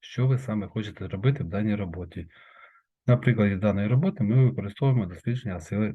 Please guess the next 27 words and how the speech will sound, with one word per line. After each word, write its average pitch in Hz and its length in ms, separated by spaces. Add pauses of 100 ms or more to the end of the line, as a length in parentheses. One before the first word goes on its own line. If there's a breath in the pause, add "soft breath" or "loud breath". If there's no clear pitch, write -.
тертя. 87 460 (560)
Переходимо 92 480
в 90 60
дану 101 240
лабораторію. 151 760 (680 loud breath)
Перше, 151 240
що 120 140
потрібно 113 340
зробити, 135 400
це 104 160
відмітити 110 560
для 98 160
того, 135 220
щоб 98 200
виділялися 107 1080
всі 113 300
відповідні 104 920 (260)
елементи. 87 600 (380 loud breath)
Зверніть 139 300
увагу, 107 300
що - 180
тертя 156 540 (120)
ми 101 140
з 98 40
вами 107 280
не 113 340 (180)
змінюємо. 87 720